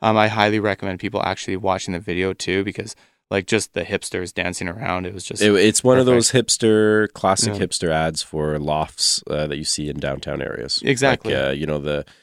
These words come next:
Speaker 2: the focus of the lens is on a glass, and
Speaker 1: Yeah.
Speaker 2: then, like, the background where people are dancing are blurry, and, you know,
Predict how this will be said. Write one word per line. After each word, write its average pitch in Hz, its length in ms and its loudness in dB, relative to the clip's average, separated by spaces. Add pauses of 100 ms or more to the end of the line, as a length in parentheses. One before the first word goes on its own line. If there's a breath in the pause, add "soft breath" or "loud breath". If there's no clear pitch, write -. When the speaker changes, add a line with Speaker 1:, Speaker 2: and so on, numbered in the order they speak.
(340 soft breath)
Speaker 2:
the 82 80 -6
focus - 400 -2
of 73 60 -8
the 76 100 -4
lens 73 320 -6
is 71 160 -8
on 69 160 -6
a - 20 -8
glass, 71 560 -6
and 73 100 -6
Speaker 1:
Yeah. 71 100 -4
Speaker 2:
then, 71 100 -6
like, 67 180 -6
the 69 80 -10
background 76 540 -4
where 71 80 -10
people 73 260 -12
are 71 60 -6
dancing 71 400 -8
are 69 100 -8
blurry, 71 720 -10
and, 71 180 -10
you 78 80 -12
know, - 60 -12